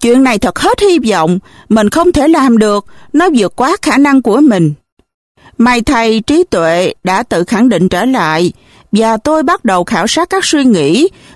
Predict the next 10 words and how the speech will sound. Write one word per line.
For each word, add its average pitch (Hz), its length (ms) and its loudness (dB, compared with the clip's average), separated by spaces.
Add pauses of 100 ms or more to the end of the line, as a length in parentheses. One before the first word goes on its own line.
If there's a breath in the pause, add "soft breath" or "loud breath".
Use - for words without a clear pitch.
cũng 233 220 2
như 294 160 2
các 339 240 -4
cảm 196 180 0
xúc 359 260 -2
bằng 175 320 0 (120)
ý 262 120 0
thức 359 220 -2
quan 247 280 0
sát. 285 400 -4